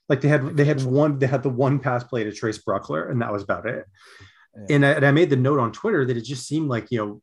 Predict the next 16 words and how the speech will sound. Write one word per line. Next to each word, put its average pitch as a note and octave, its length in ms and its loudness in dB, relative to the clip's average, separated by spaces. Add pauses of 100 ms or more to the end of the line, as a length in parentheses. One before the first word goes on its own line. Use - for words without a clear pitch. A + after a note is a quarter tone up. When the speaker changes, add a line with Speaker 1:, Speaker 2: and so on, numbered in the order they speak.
Speaker 1:
with B2 260 -2
the, - 180 -6
you A#2 140 -2
know, G#2+ 80 -4
the G#2+ 100 -8
reinvention B2 800 0
of G2 100 -8
the G2+ 120 -4
offense, G2+ 580 -4 (300)
you - 220 -12
know, - 100 -14
they, C3+ 240 -12
they C#3+ 180 -6
were, G#2+ 160 -6 (180)
I C3 80 -6
think, A2 320 -4